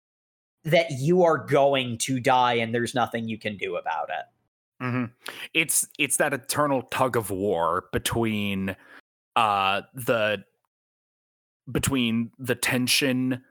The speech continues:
Speaker 2: of danger and the natural sort of progression of power that comes from a linear story. Because one of the, one of the things that is sort of universal,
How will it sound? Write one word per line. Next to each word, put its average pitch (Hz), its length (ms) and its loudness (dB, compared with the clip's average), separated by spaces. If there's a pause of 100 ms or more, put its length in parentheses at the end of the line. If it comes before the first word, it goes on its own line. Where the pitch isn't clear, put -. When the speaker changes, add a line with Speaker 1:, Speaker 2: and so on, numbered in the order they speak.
(360)
Speaker 2:
of 107 420 0
danger 113 680 0 (340)
and 104 680 0 (460)
the 107 760 -4 (920)
natural 127 680 2
sort 131 280 2
of 110 340 -4 (220)
progression 117 560 0
of - 180 -10
power 117 540 2
that 127 220 -2
comes 113 380 0
from 110 240 -2
a 98 180 -2
linear 101 400 -4
story. 107 720 -2 (1300)
Because 196 340 2 (180)
one 254 160 4
of 240 60 -2
the, 220 160 2
one 214 260 0
of 240 60 0
the 185 60 0
things 151 680 0 (180)
that 139 160 0
is 120 160 0
sort 156 180 2
of 113 100 -8
universal, 117 520 0